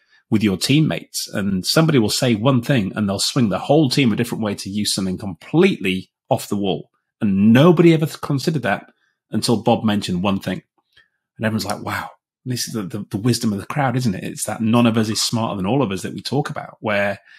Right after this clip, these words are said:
the team feel able and confident to do that and speak up and go. They don't sit there going, "This would be really great if we did this, but, oh, I don't wanna speak up.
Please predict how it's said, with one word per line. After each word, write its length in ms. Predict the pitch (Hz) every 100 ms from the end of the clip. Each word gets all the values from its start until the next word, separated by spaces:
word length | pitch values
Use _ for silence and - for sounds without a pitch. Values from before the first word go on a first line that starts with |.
| - - _ _ _ _ _ -
the 180 | 107
team 360 | - - 151 135
feel 440 | - - 127 110 -
able 440 | 117 127 160 175 -
and 140 | 101
confident 460 | - 131 127 117 -
to 80 | 92
do 200 | 110 135
that 160 | 165 -
and 120 | 101
speak 240 | - 131
up 100 | 135
and 100 | 127
go. 100 | 107
They 80 | 110
don't 140 | 143 -
sit 120 | -
there 100 | 113
going, 200 | 104 104 - - - - - _ _ _
"This 100 | -
would 80 | -
be 140 | 101
really 200 | 120 113
great 260 | 87 120 113
if 120 | -
we 60 | 104
did 120 | 98
this, 140 | 113
but, 160 | - - -
oh, 60 | - - - -
I 20 |
don't 120 | 110
wanna 100 | 113 -
speak 340 | - 107 -
up. 200 | 107